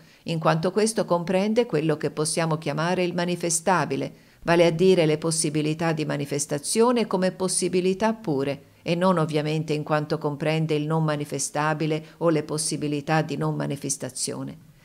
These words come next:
Principio e ragione sufficiente sono dunque in fondo la stessa cosa,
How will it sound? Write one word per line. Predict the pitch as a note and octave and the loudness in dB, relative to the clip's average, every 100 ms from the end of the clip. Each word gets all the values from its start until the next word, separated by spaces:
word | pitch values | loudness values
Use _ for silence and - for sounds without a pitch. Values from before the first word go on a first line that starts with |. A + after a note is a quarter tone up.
| - - | -18 -2
Principio | F3+ F#3+ A3+ A3+ G3 | 0 2 2 2 4
e | |
ragione | F#3 F3+ F#3+ F#3 | 4 4 2 0
sufficiente | F#3 D#3+ - - F3+ G3+ G3 - - - | -2 -4 -6 -2 -2 -2 -2 -4 -6 -6
sono | A3+ G3+ | -2 0
dunque | G3 F#3+ G3+ | 2 2 2
in | F3 | -2
fondo | E3 F3 E3 | -2 -4 -2
la | D3+ | -2
stessa | D3 D3+ - D3 | -2 -4 -4 -4
cosa, | - C#3 D3 D3 | -4 -4 -4 -6